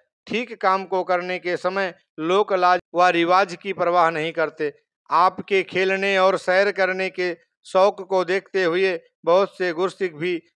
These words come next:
खेलों, व्यायाम और सैर करके निरंकार प्रभु की इस अनमोल शरीर रूपी देन को तंदुरुस्त रखकर परोपकार के कामों में लगाने लगे। सेवा दल विभाग की तरफ से भी सेवा दल को पीटी परेड और योगा आदि करवाए जाने लगे।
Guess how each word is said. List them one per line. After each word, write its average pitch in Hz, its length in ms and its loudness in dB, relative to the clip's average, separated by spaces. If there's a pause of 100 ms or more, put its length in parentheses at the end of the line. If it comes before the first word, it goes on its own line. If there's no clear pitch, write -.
(120)
खेलों, 185 400 -2 (260)
व्यायाम 180 480 2
और 175 260 2
सैर 202 320 0
करके 180 400 -4
निरंकार 180 520 0
प्रभु 170 320 -4
की 175 260 -4
इस 196 140 -4
अनमोल 175 520 -2
शरीर 185 320 -4
रूपी 170 400 -6
देन 170 220 -6
को 165 200 -4
तंदुरुस्त 170 720 -6
रखकर 190 400 0 (300)
परोपकार 185 500 2
के 185 180 -4
कामों 175 380 -2
में 170 160 -4
लगाने 175 380 -2
लगे। 175 320 -2 (220)
सेवा 180 380 0
दल 175 180 0
विभाग 175 420 2
की 180 100 -6
तरफ 175 320 -2
से 185 180 -4
भी 175 240 -4 (180)
सेवा 175 360 0
दल 180 160 -2
को 175 200 -4
पीटी 180 380 -6
परेड 175 400 -4 (240)
और 165 180 2
योगा 180 320 2
आदि 170 300 0
करवाए 160 440 0
जाने 147 280 -4
लगे। 139 280 -8